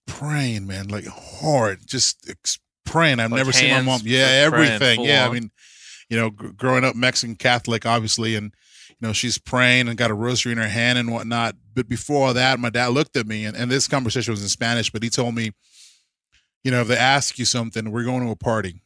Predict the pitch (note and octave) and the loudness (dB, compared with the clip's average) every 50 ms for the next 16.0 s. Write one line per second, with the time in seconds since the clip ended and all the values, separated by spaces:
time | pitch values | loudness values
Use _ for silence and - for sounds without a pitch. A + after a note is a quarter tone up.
0 | _ _ G#2+ - - F#2 F2 - A#2+ A#2+ A2 A#2 A#2 A#2 A#2 A#2 A#2 A#2+ A2 - | _ _ -12 -10 -10 -10 -8 -6 -4 -4 -2 -2 0 0 0 0 0 -2 -2 -2
1 | - G#2 G#2+ A2 - G#2 G#2+ G#2+ A2 A2 G#2 - - B2 G#2+ G#2 G#2 G#2 G#2+ A2 | -2 -4 -6 -6 -4 -4 -4 -4 -6 -8 -8 -6 -6 -6 -6 -6 -6 -6 -6 -6
2 | A2 A2 G#2+ G#2 F#2 G2+ G#2+ F#2+ - - - B2 B2 A#2+ A#2 A2 G2 G2+ - - | -4 -4 -4 -4 -6 -6 -8 -8 -8 -8 -8 -8 -8 -6 -6 -8 -8 -8 -8 -6
3 | G#2 G#2+ G#2+ - - G#2+ F2 _ - A#2+ A#2 A#2 G#2+ G2+ G2 G2 - - A#2 A2 | -6 -6 -4 -6 -6 -8 -10 _ -4 -2 -2 -2 -4 -6 -8 -8 -6 -6 -4 -4
4 | A2 A2 A2 - - A#2 B2+ B2+ - - C#3+ C3 C3 B2 A#2+ G#2 - A#2 A2+ A2+ | -4 -6 -6 -6 -6 -6 -4 -2 -2 0 0 -2 -2 -4 -4 -2 0 2 2 2
5 | A2 - A#2 A2 G#2+ - B2+ A#2 A#2 G#2+ A#2 A2 G2 A2+ A2 - - B2 A2+ A2 | 0 -2 -6 -8 -4 -4 -4 -4 -4 -4 -4 -6 -6 -6 -8 -6 -6 -6 -6 -6
6 | A2 G#2+ A2 A2 A2 A2+ A2+ A2+ A#2 A2 G#2+ G#2 G2 - - _ _ _ _ - | -6 -8 -8 -8 -6 -6 -6 -6 -8 -8 -8 -8 -8 -10 -10 _ _ _ _ -20
7 | - - - - - - - - _ A#2+ A2 - - B2+ B2 B2 A#2+ B2 A#2+ A#2+ | -20 -20 -20 -20 -18 -20 -20 -10 _ -6 -6 -4 -4 -2 0 0 2 2 2 2
8 | A#2 A2+ A#2 A#2 A#2 A2+ G#2+ G2+ - _ _ _ _ _ _ _ _ _ _ _ | 0 0 0 -2 -2 -2 -4 -6 -12 _ _ _ _ _ _ _ _ _ _ _
9 | _ _ _ _ - - C#3 D3+ C3 B2 E3+ E3+ - - E3 C#3+ C#3 C3 - - | _ _ _ _ -4 0 0 2 4 6 4 4 4 4 2 4 4 2 2 0
10 | - F#2+ - C#3 C#3+ D3 C3+ A#2 - - G#2+ A2 A2+ C3 C3 A2 G#2 A2 A2 A2 | -2 -2 -2 0 2 2 0 -2 -4 -6 -6 -4 -2 -2 -2 -4 -6 -8 -8 -8
11 | A2+ G#2 G2 A2 A2 A2+ A2 G#2+ A#2 A2 G2+ F#2+ F2+ - G#2 G2+ C3 C#3 A#2 A2 | -8 -8 -6 -6 -4 -4 -4 -4 -6 -6 -8 -8 -8 -8 -6 -4 -2 -2 -2 -2
12 | A2 G2 F#2+ A2+ G#2+ A2+ A2+ G2+ G#2 A#2+ A2+ A2+ G#2+ G2+ A2+ A#2+ C3+ C3 - - | -4 -6 -6 -6 -4 -4 -4 -4 -6 -6 -6 -6 -6 -6 -6 -6 -6 -6 -8 -8
13 | A2+ G#2+ G#2+ A2 G#2+ G#2+ G#2+ A2 G#2+ G#2+ G#2+ G2+ - A#2+ B2 C#3+ - C#3+ C#3+ C#3 | -8 -6 -6 -6 -6 -8 -6 -6 -6 -6 -6 -8 -10 -8 -8 -8 -6 -4 -2 -2
14 | B2+ A2+ B2 A#2+ A#2+ - - - B2+ - - - D#3+ D#3 D3+ C#3+ - - - E3+ | -2 -2 -4 -4 -4 -2 0 0 0 0 -2 -4 -6 -4 -4 -4 -6 -6 -8 -8
15 | D3 - - - D#3+ D3 B2+ C3 C3+ D3+ C#3 G#2+ G#2+ G#2+ G#2+ A2 A#2 A#2 A2+ | -10 -14 -6 -2 0 0 2 2 0 0 0 -2 -4 -4 -4 -4 -4 -4 -6